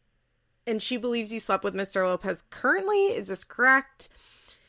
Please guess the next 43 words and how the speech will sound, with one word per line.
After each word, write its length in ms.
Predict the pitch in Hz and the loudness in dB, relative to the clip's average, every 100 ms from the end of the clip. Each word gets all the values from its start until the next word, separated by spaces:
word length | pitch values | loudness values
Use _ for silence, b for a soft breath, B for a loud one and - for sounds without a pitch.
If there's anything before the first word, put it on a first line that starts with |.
| B | B
She 200 | - 269 | -4 -2
said 180 | 262 233 | 0 6
that 160 | 262 | 6
on 140 | 262 254 | 6 4
the 100 | - | 2
internet, 380 | 185 185 180 | 0 0 -2
yes. 240 | 143 76 - | -2 -4 -4
She 160 | - | -6
told 240 | 196 214 - | -4 -4 -2
everybody. 480 | - 147 151 - - | -2 -2 -4 -6 -6
She 140 | - | -8
posted 380 | 196 214 202 240 | -6 -6 -4 -2
it 20 | |
on 240 | 262 269 269 | 0 0 -2
her 100 | 302 | -4
story 560 | - - 208 196 185 208 | -6 -2 2 2 2 -2
saying, 320 | - 190 180 | -4 -4 -2
"I 100 | 175 | -2
allegedly 580 | 180 175 202 220 240 254 | -2 -4 -4 -4 -4 -4
slept 280 | - 156 | -4 -4
with 200 | 180 185 | -6 -8
Chris." 580 | - - - - - - b b b - | -4 -4 -4 -6 -12 -12 b b b -8
And 120 | 202 | 4
that 120 | 208 | 6
was 140 | 247 226 | 6 6
after 240 | 208 226 | 4 4
the 80 | 202 | -4
press 320 | - 196 190 | 0 0 0
got 160 | 202 190 | 2 0
a 60 | |
hold 180 | 185 196 | 2 0
of 60 | 180 | 0
Mister 280 | 180 - 185 | -6 -2 -2
Lopez's 560 | 175 180 190 180 180 - | -2 -4 -6 -6 -8 -4
affidavit 560 | 185 - 208 247 277 | -4 -2 -2 0 0
that 120 | 240 208 | 0 -2
he 120 | 202 | -4
submitted 320 | - 185 175 | -6 -4 -4
in 120 | 170 | -4
this 120 | 165 | -6
case, 320 | - - - - | -8 -8 -6 -2
right? 320 | 190 202 - _ | 0 0 -4 _
Yeah. 260 | 180 - | -6 -4